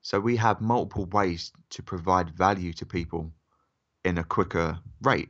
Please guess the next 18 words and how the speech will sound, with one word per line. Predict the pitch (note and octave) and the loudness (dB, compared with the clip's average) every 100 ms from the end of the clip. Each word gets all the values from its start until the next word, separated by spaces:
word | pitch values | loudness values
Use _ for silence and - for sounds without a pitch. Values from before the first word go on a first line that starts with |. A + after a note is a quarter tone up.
| - | -8
And | F#2+ | -6
because | G2+ A#2 G#2+ | -4 -6 -2
we | F#2+ | 2
are | A2+ B2 | 4 4
on | F#2+ | 4
multiple | F#2 - - | 2 0 -6
platforms | D2 F2+ - E2+ | 0 0 0 -8
and | F2 | -6
we | F#2 | -2
are | G2+ | 0
using | A2 G2+ F#2 F2 | 0 -4 -6 -6
multiple | F2+ F2+ - - | -2 -2 -2 -2
different | F2 E2 F2+ | -2 -6 -4
tactics | - - - E2+ - | 0 0 0 -4 -4
and, | E2 E2 - | -10 -10 -8
and | F2 F#2 | -8 -4
media | G2 G2 F2+ | -2 2 4
outlets, | F2+ G2+ - C#2 - - | 6 4 4 -4 -6 -12